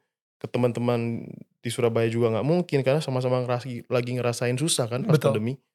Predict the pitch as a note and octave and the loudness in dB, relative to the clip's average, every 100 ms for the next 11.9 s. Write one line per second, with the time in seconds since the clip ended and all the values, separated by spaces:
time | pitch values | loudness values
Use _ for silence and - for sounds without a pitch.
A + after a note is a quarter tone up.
0 | _ _ _ _ _ _ _ - E3 - | _ _ _ _ _ _ _ -2 -2 -2
1 | - A2+ - _ _ - - C3+ C3+ C3+ | -8 -16 -16 _ _ -14 -4 -2 0 -2
2 | - C#3 E3+ F3+ C#3 D3+ F3 D#3+ D3 C#3 | 0 0 2 4 6 4 4 4 4 6
3 | D3+ - - C#3 - - B2 B2+ - B2 | 4 2 -12 -16 -16 -6 0 0 0 0
4 | B2 B2 B2 A#2+ C#3 D#3 C#3+ C3+ C#3 C#3 | 2 2 2 4 4 2 2 4 2 2
5 | B2 B2+ - _ _ - C#3 C3 C3+ C3 | -2 -4 -8 _ _ -2 2 2 4 4
6 | C#3 C3 C3 C#3 B2+ - _ E3+ D3 C#3+ | 4 4 4 2 0 -2 _ 0 2 2
7 | C#3+ C#3+ C3+ B2 A2+ - A#2+ B2 B2 A#2+ | 0 -2 2 4 2 -4 0 4 4 4
8 | B2 - B2 _ _ _ _ _ _ _ | 2 -2 -6 _ _ _ _ _ _ _
9 | B2+ C#3 C3 B2+ B2+ B2 _ _ _ - | 2 4 4 0 -4 -10 _ _ _ -12
10 | - _ _ _ _ _ - A2+ A2 G#2+ | -12 _ _ _ _ _ -2 2 4 6
11 | G#2+ G#2+ - C3+ E3 E3+ E3 G3 | 6 6 4 2 2 2 4 2